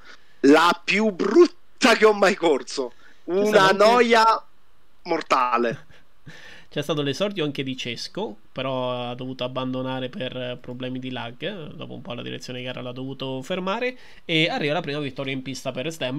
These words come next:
Speaker 2: che conferma la pole position davanti al Zeta Pro Mauro, che partiva secondo, e terza posizione per Talzo, quindi finalmente le McLaren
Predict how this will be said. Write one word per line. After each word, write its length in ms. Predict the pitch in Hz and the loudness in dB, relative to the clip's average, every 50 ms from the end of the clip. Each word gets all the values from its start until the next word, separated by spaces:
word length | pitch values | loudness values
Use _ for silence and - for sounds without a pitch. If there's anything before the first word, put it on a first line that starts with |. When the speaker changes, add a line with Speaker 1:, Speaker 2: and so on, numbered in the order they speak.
| 160 | -4
Speaker 2:
che 100 | 151 139 | -6 -6
conferma 360 | 127 - 131 131 - 135 135 131 | -8 -10 -10 -10 -8 -8 -8 -8
la 60 | 135 | -8
pole 140 | - 151 156 | -8 -8 -6
position 460 | - 233 156 170 196 - 202 165 135 | -6 -4 -4 -4 -4 -4 -6 -6 -4
davanti 400 | 127 135 202 233 208 - - 127 | -4 -2 -2 -2 -4 -4 -8 -10
al 40 | 120 | -10
Zeta 160 | - 139 143 | -8 -8 -8
Pro 120 | 190 220 | -6 -6
Mauro, 240 | 185 139 131 127 123 | -6 -6 -6 -6 -6
che 160 | - 208 202 | -4 -6 -4
partiva 340 | - - 143 139 156 151 165 | -4 -6 -8 -6 -6 -6 -6
secondo, 320 | - 285 226 147 127 120 | -6 -8 -8 -8 -8 -10
e 80 | 127 123 | -12 -8
terza 300 | - - 226 220 - 151 | -6 -6 -6 -4 -4 -4
posizione 340 | 143 143 143 143 156 147 143 | -4 -4 -4 -6 -6 -6 -6
per 140 | - - - | -6 -8 -8
Talzo, 300 | - - 123 127 - - | -8 -10 -12 -12 -10 -10
quindi 180 | 135 135 131 131 | -8 -8 -6 -4
finalmente 560 | - 180 165 139 131 135 143 139 131 131 127 | -2 -2 -2 -2 -2 -4 -6 -6 -8 -8 -10
le 60 | 131 | -8
McLaren 580 | 131 131 127 - 139 135 131 131 127 127 131 | -8 -10 -8 -8 -6 -6 -6 -6 -6 -8 -10